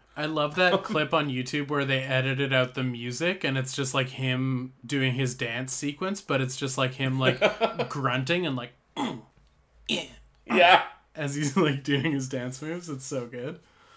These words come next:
Speaker 2: Oh, that's good. I love the, I love the, the Raimi Spider-Man stuff that gets, like,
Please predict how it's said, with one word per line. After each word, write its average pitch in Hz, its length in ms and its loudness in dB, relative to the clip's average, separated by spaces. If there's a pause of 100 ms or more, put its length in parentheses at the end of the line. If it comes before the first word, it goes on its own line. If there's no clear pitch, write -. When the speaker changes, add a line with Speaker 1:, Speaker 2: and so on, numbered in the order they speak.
(300)
Speaker 2:
Oh, 101 340 -4
that's 104 180 -10
good. 104 320 -4
I 127 60 4
love 147 340 2
the, 120 580 6 (640)
I 127 60 -4
love 127 240 -4
the, 170 140 -2
the 123 260 -6
Raimi 110 440 -4
Spider-Man 110 680 -2
stuff 123 380 -2 (960)
that 104 100 -4
gets, 101 220 -4
like, 107 140 -2